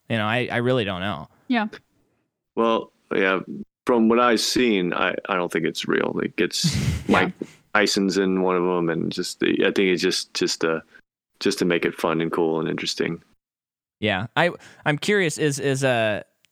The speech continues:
Speaker 1: from what you remember, was Mike Tyson much of a good fighter in the, in the movies in, in regards to, like, movie magic, I guess?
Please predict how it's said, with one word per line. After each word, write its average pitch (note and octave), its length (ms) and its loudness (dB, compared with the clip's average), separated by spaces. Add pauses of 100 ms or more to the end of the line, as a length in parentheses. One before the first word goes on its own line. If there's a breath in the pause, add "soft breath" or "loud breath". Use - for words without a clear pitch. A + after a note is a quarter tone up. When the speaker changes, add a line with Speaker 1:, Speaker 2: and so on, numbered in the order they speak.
Speaker 1:
from D3 220 2
what D3+ 140 4
you D3+ 120 2
remember, C3 400 0
was A2+ 240 -2
Mike A#2+ 260 -2
Tyson A#2+ 460 0
much A2 220 -2
of G#2 100 -2
a G#2 100 -2
good G2+ 460 -2 (280)
fighter A2 400 0
in C3 140 0
the, A#2+ 200 -2
in B2 80 0
the A#2 80 2
movies A2+ 460 0
in, G#2 260 -4
in G#2+ 300 -2
regards G#2 400 -2
to, A2 80 0
like, G2+ 160 -4
movie G#2+ 220 0
magic, G#2+ 420 -2
I C3+ 100 0
guess? B2+ 260 -2